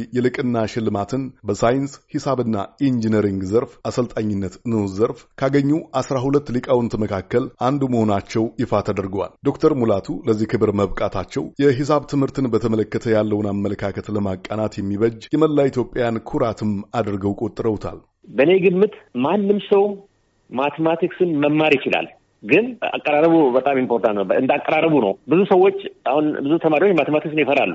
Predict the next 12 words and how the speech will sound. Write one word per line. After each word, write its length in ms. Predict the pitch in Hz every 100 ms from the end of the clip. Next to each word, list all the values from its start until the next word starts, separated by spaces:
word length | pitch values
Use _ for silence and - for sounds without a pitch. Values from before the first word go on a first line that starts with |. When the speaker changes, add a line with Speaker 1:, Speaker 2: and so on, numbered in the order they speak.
| 87
Speaker 2:
እነግራቸዋለሁ፣ 720 | 123 147 139 - 98 85 85 - _ _
ምንም 220 | 120 196
የሚያስፈራ 380 | 214 160 - 160 156
ነገር 220 | 131 139
የለም። 260 | 101 131 190 _
ከእናንተ 340 | - 123 135 -
ከተ-፣ 260 | 151 151 135
ከእናንተ 380 | 127 139 135 156
ጋር 140 | 151
እሰራለሁ። 440 | 143 160 139 147 220 - -
ጥያቄ 260 | 143 165 175
ካላችሁ 520 | 175 170 170 170 196